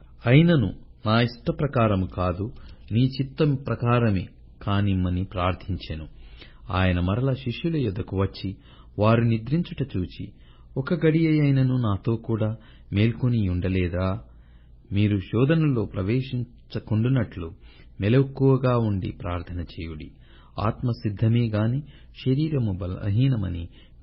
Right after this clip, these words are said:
పేతురుతో చెప్పి, మరల రెండవ మారు వెళ్ళి, "నా తండ్రి, నేను ని-, దీనిని త్రాగితేనే గాని ఇది నా యొద్ద నుండి తొలగిపోవుట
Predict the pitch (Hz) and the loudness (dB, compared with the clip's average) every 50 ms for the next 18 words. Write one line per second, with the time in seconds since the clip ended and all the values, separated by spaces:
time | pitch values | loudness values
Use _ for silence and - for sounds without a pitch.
0 | - 87 87 90 87 - 92 87 - - 87 85 - - - 90 - - - 139 | -8 -6 -4 -4 -4 -6 -8 -8 -8 -8 -8 -8 -8 -8 -8 -8 -6 -6 -6 -6
1 | 151 - - - - - - - - 110 95 101 113 135 147 147 143 131 117 117 | -6 -8 -14 -20 -20 -20 -20 -14 -6 -2 0 2 2 4 4 4 4 4 4 2
2 | 135 151 160 160 147 135 117 107 101 92 87 90 92 92 90 87 87 87 95 120 | 2 4 4 4 4 2 2 2 0 0 -2 -4 -4 -4 -4 -2 -2 -2 -2 -4
3 | 135 - - - - - - - - - 92 98 104 - 110 107 110 117 113 113 | -6 -8 -14 -20 -20 -20 -20 -18 -8 -4 0 0 0 2 2 2 2 2 0 0
4 | 127 143 151 - - - - - - - - 104 120 131 139 143 139 135 127 127 | -2 -4 -6 -10 -16 -20 -20 -20 -12 -4 0 4 4 6 6 6 4 4 2 2
5 | 131 131 - - - 107 104 104 110 120 120 117 107 101 98 92 - - 104 101 | 0 -4 -10 -14 -12 -8 -2 0 0 2 2 2 0 0 -2 -4 -6 -4 -2 0
6 | 107 117 117 123 123 - 117 117 117 117 113 107 95 101 104 110 120 139 160 170 | 0 0 0 -2 -2 -2 -2 0 0 0 0 -2 0 0 2 2 2 2 0 -2
7 | - - - - - - - - 98 110 120 120 113 107 104 101 98 98 107 117 | -6 -14 -20 -20 -20 -14 -8 -4 0 0 2 2 4 2 2 2 0 0 0 2
8 | 135 139 135 120 107 98 - - 87 90 101 107 117 - - 110 104 98 95 92 | 2 2 2 2 0 -2 -4 -6 -6 -6 -6 -6 -6 -6 -6 -4 -2 -2 -2 -4
9 | - | -6